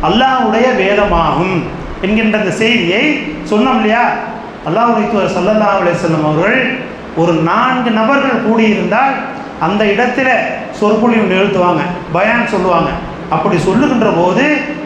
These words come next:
இந்த துஆவை ஓதிட்டு தான் என்ன செய்வாங்க, அவங்க எந்த இடத்துல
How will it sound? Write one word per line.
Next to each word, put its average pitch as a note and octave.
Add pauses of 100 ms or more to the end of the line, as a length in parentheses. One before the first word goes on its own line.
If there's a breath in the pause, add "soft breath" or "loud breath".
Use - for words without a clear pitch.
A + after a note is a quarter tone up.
(100)
இந்த G#3+ (180)
துஆவை G#3+ (140)
ஓதிட்டு B3
தான் C#4+
என்ன C4+
செய்வாங்க, B3 (520)
அவங்க F#3+ (680)
எந்த B3+
இடத்துல C4